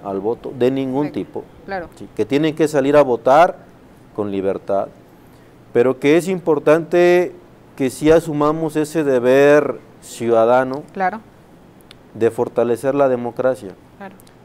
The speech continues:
Speaker 1: Porque la democracia es frágil ante la apatía o el abstencionismo en la, en el tema de emisión del voto. Entonces, sí, tal vez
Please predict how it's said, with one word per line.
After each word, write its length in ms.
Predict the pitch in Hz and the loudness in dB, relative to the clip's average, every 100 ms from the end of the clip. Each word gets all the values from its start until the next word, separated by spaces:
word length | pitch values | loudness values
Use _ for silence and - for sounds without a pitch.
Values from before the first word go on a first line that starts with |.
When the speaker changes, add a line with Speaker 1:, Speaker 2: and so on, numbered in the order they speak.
| - | -16
Speaker 1:
Porque 840 | - 117 - 127 117 117 117 117 117 - | -8 -6 -4 -2 2 2 2 0 -4 -4
la 180 | 117 | 0
democracia 680 | 120 123 123 139 156 160 165 | 2 0 -2 0 0 2 2
es 160 | 156 156 | 2 0
frágil 640 | 147 156 160 175 175 170 - - - | 2 2 2 0 0 -2 -12 -20 -10
ante 420 | 127 127 120 123 | -4 -4 -2 0
la 340 | 117 113 110 - - - - | 2 4 2 0 -8 -20 -8
apatía 720 | 110 - 107 - 143 151 160 - - - - - - | -8 -6 -8 -6 -2 -2 -4 -12 -20 -20 -20 -20 -6
o 100 | 110 | -2
el 80 | 110 | 0
abstencionismo 1160 | 110 - 113 110 113 113 123 135 139 135 139 - - | -2 -4 -6 -6 -6 -4 -2 -4 -4 -6 -6 -10 -16
en 160 | 117 101 | -10 -4
la, 220 | 101 104 104 - 107 - | -4 -4 -8 -14 -18 -18
en 100 | - | -16
el 120 | 98 95 | -14 -6
tema 300 | 113 120 117 | -4 -4 -4
de 80 | |
emisión 460 | 101 95 85 101 95 | -6 -8 -10 -10 -8
del 160 | 95 87 | -8 -8
voto. 340 | 80 78 - - | -10 -14 -18 -12
Entonces, 460 | 107 110 120 107 - - - - - | -8 -4 -4 -4 -12 -20 -20 -20 -20
sí, 220 | - 143 | -6 -4
tal 280 | 143 151 151 | 2 2 4
vez 360 | 147 160 160 | 6 6 4